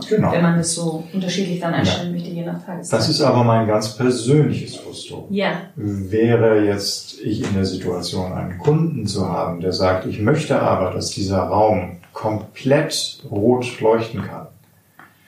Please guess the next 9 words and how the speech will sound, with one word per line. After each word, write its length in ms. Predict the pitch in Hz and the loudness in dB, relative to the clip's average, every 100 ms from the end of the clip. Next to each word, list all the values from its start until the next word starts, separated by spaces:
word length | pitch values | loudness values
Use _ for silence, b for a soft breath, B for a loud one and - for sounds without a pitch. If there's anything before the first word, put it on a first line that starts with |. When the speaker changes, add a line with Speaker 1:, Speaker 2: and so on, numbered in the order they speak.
| b - | b -4
Speaker 1:
dann 160 | 110 | 2
würde 140 | 139 127 | 2 2
ich 60 | |
das 140 | 135 123 | 0 2
selbstverständlich 680 | 127 - - 117 107 - | 0 0 -2 -4 -2 -4
umsetzen. 720 | 139 165 110 87 - - - B B B _ | -2 -2 -2 -2 -4 -8 -12 B B B _
Denn 120 | 107 107 | 0 4
wenn 100 | 110 | 4
es 420 | 107 - - | 2 -2 -8